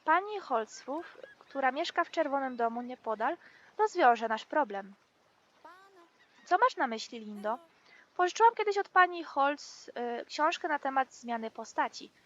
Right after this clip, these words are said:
Niosły-, niosła tytuł Metamorfoza.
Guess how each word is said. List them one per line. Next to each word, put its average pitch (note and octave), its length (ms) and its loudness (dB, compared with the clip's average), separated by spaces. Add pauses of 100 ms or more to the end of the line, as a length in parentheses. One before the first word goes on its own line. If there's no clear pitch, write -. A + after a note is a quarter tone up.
(300)
Niosły-, D4+ 380 -6 (140)
niosła A#3+ 640 -4
tytuł E4+ 400 -6
Metamorfoza. A#3+ 840 -4